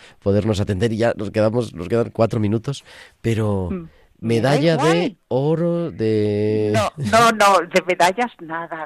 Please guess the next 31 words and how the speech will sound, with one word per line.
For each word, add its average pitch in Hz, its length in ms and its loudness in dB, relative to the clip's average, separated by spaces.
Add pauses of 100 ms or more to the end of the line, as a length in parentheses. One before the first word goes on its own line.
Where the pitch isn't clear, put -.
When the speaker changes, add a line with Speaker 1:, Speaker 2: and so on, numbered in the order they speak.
(140)
Speaker 2:
Soy 170 260 -2
una 165 220 -2
hospitalaria 170 1000 -4
que, 120 360 -2 (200)
que - 100 -8
muy 190 320 0
mayor 196 500 4 (120)
y 175 80 -8
por 185 200 2
eso 214 300 -2 (420)
llevo 339 220 -4
muchos 190 420 4
años 156 380 4
perteneciendo 156 960 -2 (560)
a 170 120 -8
la 143 80 -10
hospitalidad, 143 840 -4 (720)
pero 135 220 -8
bueno, 156 380 2
una 123 680 0
aventajada, 147 840 0
nada 135 400 -4
de 123 140 -12
eso, - 340 -18
¿eh? - 260 -8 (400)
Ni - 80 -4
de 101 60 2
Speaker 1:
Yo 113 160 4
Speaker 2:
medallas 170 420 -4 (140)
ni 170 80 -18
nada. - 360 -16